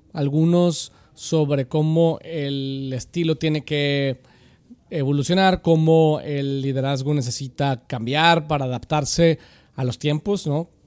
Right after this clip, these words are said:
Claramente estamos en tiempos volátiles y, e inciertos, pero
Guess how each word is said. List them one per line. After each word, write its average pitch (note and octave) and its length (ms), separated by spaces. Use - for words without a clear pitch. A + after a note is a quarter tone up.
Claramente C#3+ 400
estamos C#3 320
en C#3 120
tiempos C3+ 680
volátiles D3 760
y, C#3 160
e C3+ 120
inciertos, D3 720
pero F#3 640